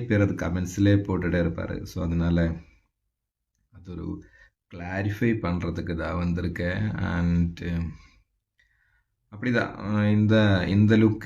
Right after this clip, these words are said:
எந்த சினிமாவில லுக், எந்த ஃபிலிமில லுக், எந்த எம் ஜி ஆர் ஃபிலிமில லுக் தான் இந்த லுக்னு கமெண்ட் பண்ண முடிஞ்சா நல்லா இருக்கும். அப்புறம் சப்ஸ்கிரைப் பண்ணுங்க.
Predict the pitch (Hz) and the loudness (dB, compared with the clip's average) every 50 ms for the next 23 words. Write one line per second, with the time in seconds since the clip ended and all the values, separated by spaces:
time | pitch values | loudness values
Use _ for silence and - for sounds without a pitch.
0 | 107 101 101 101 98 101 101 98 98 - - 98 92 90 90 90 90 87 87 87 | 0 2 4 4 4 4 2 0 0 -2 -2 -2 -2 -2 -2 -2 -2 0 0 0
1 | 87 87 87 87 87 85 85 - - - 85 85 85 85 87 - 95 92 92 90 | 0 0 2 2 0 0 -2 -6 -12 -12 -10 -8 -8 -6 -4 -4 -2 -2 -2 -4
2 | 90 90 90 87 85 87 - - - - - 87 92 98 98 107 107 101 98 98 | -4 -4 -4 -4 -4 -6 -8 -12 -20 -18 -14 -10 -8 -4 -2 -2 0 0 0 2
3 | 101 101 98 - - 98 95 90 92 95 92 95 95 87 87 - - 95 87 90 | 2 0 0 0 0 0 0 0 0 0 0 0 0 -2 -4 -6 -10 -10 -8 -8
4 | 90 87 87 87 87 87 87 87 85 - - 87 95 110 180 190 - - 92 90 | -6 -6 -6 -4 -4 -4 -4 -6 -8 -8 -10 -10 -10 -8 -10 -12 -14 -16 -18 -16
5 | 92 92 95 95 - 92 87 87 85 87 90 90 87 87 87 87 92 104 104 95 | -14 -12 -12 -12 -10 -10 -8 -8 -6 -6 -6 -6 -6 -4 -4 -4 -2 -2 -2 -2
6 | 87 87 87 87 87 - - - - 123 - _ _ - - - - - 104 98 | -2 -2 -2 -4 -4 -6 -6 -6 -6 -8 -10 _ _ -20 -20 -20 -20 -18 -18 -18
7 | - _ _ _ _ _ _ _ _ _ _ _ 98 101 - _ _ - 95 95 | -18 _ _ _ _ _ _ _ _ _ _ _ -20 -20 -20 _ _ -18 -16 -14
8 | - 92 87 87 87 87 104 | -12 -10 -10 -8 -8 -8 -10